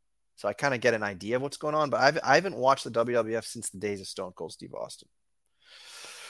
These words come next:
"A Rovian is late. What did you miss?" You missed,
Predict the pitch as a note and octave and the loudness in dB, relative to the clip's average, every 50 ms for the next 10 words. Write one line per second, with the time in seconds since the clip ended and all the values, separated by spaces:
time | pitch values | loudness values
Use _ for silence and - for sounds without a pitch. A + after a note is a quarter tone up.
0 | - - - - A2+ C#3 E3+ F#3+ E3 E3+ E3 D3+ C3 A2+ A2+ G#2 F#2+ E2+ - G#2+ | -18 -6 0 6 10 10 10 10 10 6 4 2 0 0 2 2 2 0 -2 0
1 | A2+ C3 D3 D#3+ D#3+ C#3 B2 A#2 G#2+ G#2 A2+ A#2+ A#2+ - - - - B2 D3+ C#3+ | 2 4 4 4 4 2 -2 -4 -6 -4 -2 -2 -2 -4 -6 -8 -8 -6 -4 -4
2 | C#3+ D3 D#3+ E3+ D#3 - - - - - - | -2 -2 -2 -2 -2 -2 -4 -6 -8 -12 -14